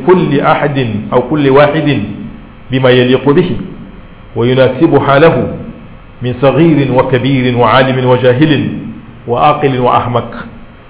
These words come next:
وقد وعد الله تبارك وتعالى في كتابه بالحسنى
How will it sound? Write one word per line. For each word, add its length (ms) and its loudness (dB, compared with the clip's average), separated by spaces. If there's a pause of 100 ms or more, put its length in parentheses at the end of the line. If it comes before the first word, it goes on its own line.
(380)
وقد 260 0
وعد 260 4
الله 260 4
تبارك 400 2
وتعالى 400 2
في 200 -4
كتابه 460 -2
بالحسنى 580 0